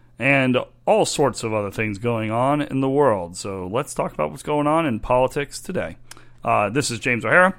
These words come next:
This is Politics Today podcast. And, of course, <clears throat> I would be remiss if I did not begin today's podcast with a recap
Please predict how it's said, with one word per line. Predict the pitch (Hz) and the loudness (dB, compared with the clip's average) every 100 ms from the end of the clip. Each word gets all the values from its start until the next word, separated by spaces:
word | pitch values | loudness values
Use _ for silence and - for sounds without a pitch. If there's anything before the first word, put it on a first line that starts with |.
| - | -8
This | 107 | -10
is | 113 | -4
Politics | 139 123 117 117 | 2 2 2 -4
Today | 127 127 | -2 0
podcast. | 113 156 151 156 143 160 - - - - | 2 2 2 0 -2 -2 -8 -18 -20 -6
And, | 131 139 131 127 | 2 4 4 2
of | - 123 | 0 0
course, | 190 190 175 - - - - - | 6 8 8 4 -6 -16 -20 -20
<clears throat> | - - - | -20 -10 0
I | 180 120 120 139 | 2 2 4 6
would | 147 | 6
be | 139 147 | 6 4
remiss | 139 147 135 92 - - - | 4 6 4 2 -2 -4 -4
if | 110 | -2
I | 107 | 0
did | 104 110 | 0 0
not | 113 113 110 | 2 2 0
begin | 117 117 123 123 | -2 2 2 2
today's | 120 120 120 120 | 2 0 0 -2
podcast | - 127 123 117 120 120 - - | -2 -2 -2 -4 -4 -4 -4 -8
with | 90 87 | -8 -8
a | 87 | -8
recap | 90 123 - 127 120 | -8 -8 -4 -2 -4